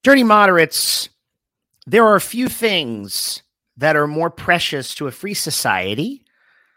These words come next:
free world, but a free society, than free speech.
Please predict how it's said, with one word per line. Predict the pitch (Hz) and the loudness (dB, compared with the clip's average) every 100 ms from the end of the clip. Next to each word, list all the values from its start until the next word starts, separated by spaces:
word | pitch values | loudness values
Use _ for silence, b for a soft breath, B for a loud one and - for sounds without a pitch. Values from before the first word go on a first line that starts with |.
| _ _ _ | _ _ _
free | - 139 | -4 -4
world, | 95 113 127 78 117 113 | -4 -6 -6 -8 -12 -14
but | 92 - _ _ - | -16 -18 _ _ -20
a | |
free | - 107 | -16 -14
society, | 98 82 - 69 76 98 131 | -12 -12 -12 -12 -14 -12 -8
than | 120 131 131 135 _ _ | -4 -4 -4 -8 _ _
free | - - 160 | -20 -8 -6
speech. | - - 311 - - - | -4 -6 -8 -10 -12 -14